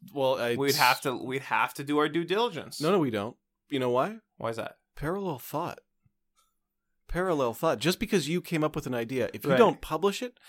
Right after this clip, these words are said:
Speaker 1: if you don't make it very well known that you are the guy who f-, has log rolled to your car, you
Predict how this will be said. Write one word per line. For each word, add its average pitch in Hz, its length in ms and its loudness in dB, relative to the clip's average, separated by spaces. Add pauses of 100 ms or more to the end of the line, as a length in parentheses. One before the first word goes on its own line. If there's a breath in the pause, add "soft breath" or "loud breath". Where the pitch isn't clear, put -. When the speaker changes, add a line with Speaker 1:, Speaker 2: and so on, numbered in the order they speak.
(200 loud breath)
Speaker 1:
if 135 120 -6
you 208 60 0
don't 220 180 6
make 165 160 2
it - 120 -2
very 131 400 2
well 151 280 4
known 120 340 0 (160)
that 95 120 -6
you 135 280 2
are 151 60 6
the 127 100 0
guy 98 400 -2 (280 soft breath)
who 123 100 -6
f-, - 420 -12
has 113 220 -6
log 120 280 2
rolled 123 220 0
to 123 100 -10
your 107 100 -6
car, 131 420 -4 (400)
you 165 240 -4